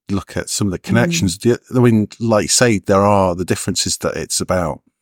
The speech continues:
Speaker 1: It's
Speaker 2: Mm.
Speaker 1: from the mother's
Speaker 2: From the
Speaker 1: perspective.
Speaker 2: mother's perspective, the absent mother's perspective.
Speaker 1: Yeah. So the,
Speaker 2: Yeah.
Speaker 1: yeah.
Speaker 2: Yeah.
Speaker 1: And it's, it's there, and she buys it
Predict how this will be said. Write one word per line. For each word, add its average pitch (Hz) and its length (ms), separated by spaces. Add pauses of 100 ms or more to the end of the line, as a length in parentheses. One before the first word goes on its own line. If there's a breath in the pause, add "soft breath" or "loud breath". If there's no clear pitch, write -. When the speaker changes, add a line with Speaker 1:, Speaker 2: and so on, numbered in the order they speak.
(140)
Speaker 1:
It's 185 220
Speaker 2:
Mm. 175 40
Speaker 1:
from 101 160
the 90 60
mother's 95 300
Speaker 2:
From - 100 (280)
the 190 60
Speaker 1:
perspective. 185 60
Speaker 2:
mother's 165 340
perspective, 160 760 (140)
the 196 100
absent 180 500
mother's 160 400
perspective. - 540
Speaker 1:
Yeah. 107 400
So - 160
the, 90 280
Speaker 2:
Yeah. 175 240
Speaker 1:
yeah. 101 340 (680)
Speaker 2:
Yeah. 165 420 (140)
Speaker 1:
And 131 400
it's, - 340
it's - 280
there, 104 720 (360)
and 101 240
she - 160
buys 104 380
it 90 140